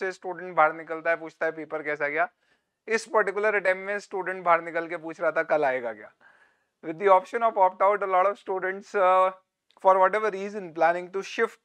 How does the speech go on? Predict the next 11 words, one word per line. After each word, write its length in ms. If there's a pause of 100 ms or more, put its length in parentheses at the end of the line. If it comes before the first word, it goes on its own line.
uh, 220 (120)
their 240
attempts 380
to 120
the 40
Jan 300
Feb 320
attempts, 420
uh, 220 (600)
were, 480
uh, 340